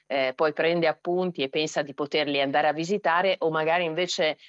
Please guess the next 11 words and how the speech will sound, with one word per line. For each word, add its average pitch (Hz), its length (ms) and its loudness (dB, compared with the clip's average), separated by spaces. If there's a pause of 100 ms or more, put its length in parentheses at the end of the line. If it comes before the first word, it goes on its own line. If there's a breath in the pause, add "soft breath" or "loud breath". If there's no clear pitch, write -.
no, 170 260 0
è 156 100 -6
soltanto 185 500 0
il 170 60 -2
piacere 165 400 0
di 160 100 -2
vedere 175 460 0
come 165 500 0 (200 loud breath)
dei 165 180 0
maestri 160 500 -2
giardinieri 165 800 0